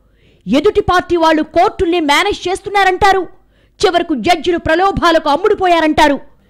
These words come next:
ఇవన్నీ నూటికి నూరు పాళ్ళు తప్పుడు అవగాహనలు. కోర్టుల్ని మన అల్పత్వంలోంచి, మన చిన్న దృష్టిలోంచి, మన ప్రయోజనాల కోణంలోంచి మాత్రమే చూస్తే ఎలా? కోర్టులకుండే పవిత్రత, ప్రాధాన్యత ఒకట్రెండు తీర్పులతో మారిపోతుందా?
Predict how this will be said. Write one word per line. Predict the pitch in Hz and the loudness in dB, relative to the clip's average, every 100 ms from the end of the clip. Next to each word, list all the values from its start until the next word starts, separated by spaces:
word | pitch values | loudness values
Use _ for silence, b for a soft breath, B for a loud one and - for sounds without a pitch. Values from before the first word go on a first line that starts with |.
| _ 196 | _ -2
ఇవన్నీ | 233 233 370 370 | 2 2 2 2
నూటికి | 269 330 427 415 381 | 2 2 2 0 -2
నూరు | 330 403 | 0 0
పాళ్ళు | 392 359 339 | 2 2 2
తప్పుడు | 349 - 330 339 349 | 0 0 -2 0 0
అవగాహనలు. | 302 311 311 294 285 220 180 - b b _ | 2 2 0 0 0 0 -2 -8 b b _
కోర్టుల్ని | 330 370 - 370 339 311 | 4 4 2 2 4 4
మన | 294 | 4
అల్పత్వంలోంచి, | 285 294 381 403 392 349 330 320 294 370 403 | 4 4 4 0 0 0 2 0 0 0 2
మన | 359 320 - | 0 -2 0
చిన్న | 370 427 | 0 0
దృష్టిలోంచి, | 311 349 - 320 311 285 370 | -2 -4 -2 0 0 0 0
మన | 381 330 | 0 -2
ప్రయోజనాల | - 330 381 320 370 339 | -2 -2 -2 0 0 0
కోణంలోంచి | 320 339 403 415 381 359 339 | -2 -2 0 2 0 -2 -2
మాత్రమే | 294 403 392 370 359 349 | -2 -2 -2 -2 -2 -4
చూస్తే | - 349 233 240 | -4 -2 0 2
ఎలా? | 294 175 - _ _ - | 2 0 -6 _ _ 4
కోర్టులకుండే | 370 - 392 359 359 330 330 | 4 4 2 2 2 2 2
పవిత్రత, | 320 - 311 359 - 294 339 359 370 | 0 0 0 0 -2 -2 0 0 0
ప్రాధాన్యత | 320 381 381 370 320 302 370 | 0 0 2 0 0 0 0
ఒకట్రెండు | 320 370 - 381 330 | 0 -4 -4 -2 -2
తీర్పులతో | 339 392 - 392 320 | -2 -2 -2 -4 -2
మారిపోతుందా? | 349 339 403 415 403 403 466 | -2 0 0 -2 -4 0 0